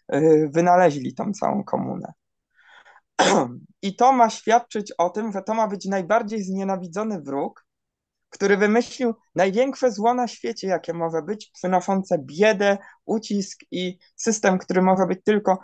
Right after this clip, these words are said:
na przemocy utrzymywany, bo tylko pcha w coraz większą biedę, czyli komunę.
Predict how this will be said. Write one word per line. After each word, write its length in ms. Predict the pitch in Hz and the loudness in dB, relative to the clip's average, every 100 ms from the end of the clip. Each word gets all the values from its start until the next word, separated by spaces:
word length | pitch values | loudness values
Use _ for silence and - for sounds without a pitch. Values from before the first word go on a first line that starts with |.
| - _ 156 | -14 _ 0
na 200 | 175 175 | 2 2
przemocy 560 | - 190 202 208 - | 0 2 2 0 -4
utrzymywany, 760 | 165 165 - 180 175 196 214 185 | -10 -10 -8 -4 0 2 2 0
bo 120 | 175 | -4
tylko 400 | - 196 190 180 | -4 -4 0 -2
pcha 280 | - - 185 | -2 -2 -2
w 80 | - | -2
coraz 320 | 180 175 165 | -2 0 -2
większą 400 | 170 170 151 147 | -8 -8 -12 -8
biedę, 340 | 170 202 190 - _ | -4 -4 -4 -8 _
czyli 240 | - 170 | -4 -4
komunę. 540 | - 160 185 175 135 | 0 2 4 4 0